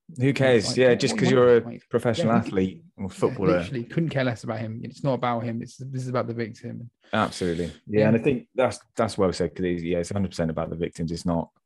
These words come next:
Speaker 1: it's not about us, but I think there's a collective responsibility as, as men, um, not to, you know, not to, I'm not necessarily saying we all need to act in the right way, because look, fucking ninety-nine percent of us walk in the face of the earth will.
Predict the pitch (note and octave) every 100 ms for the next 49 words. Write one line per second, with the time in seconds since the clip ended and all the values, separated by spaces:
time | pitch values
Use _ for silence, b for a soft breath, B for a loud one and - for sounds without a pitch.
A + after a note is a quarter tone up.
0 | b b b - E2+ E2+ F2 E2+ - F2+
1 | E2+ F2+ F2 E2+ F2 E2+ E2 D#2 - F#2+
2 | F2+ - F2 E2+ - F2+ D#2+ E2+ E2+ E2
3 | E2 E2 - - F2 D#2+ E2+ E2+ E2 D2+
4 | _ _ - E2 E2 D#2+ D#2+ F2 _ _
5 | _ _ _ A2 B2 - - _ _ G2+
6 | D#2 F#2+ - - A2 G2 F2+ - F#2+ F2+
7 | E2 F2+ F2 F2 F2 E2+ - F2 - E2+
8 | E2 D#2+ E2+ E2 - F2+ F2+ E2 - b
9 | b b b b _ - F#2+ F2+ F#2 F2+
10 | F2+ F2 E2+ D#2+ F#2 E2 D#2+ D#2 F2 D#2
11 | E2+ D#2 E2+ D#2 F2 E2 D2+ F#2 F#2 D#2
12 | D#2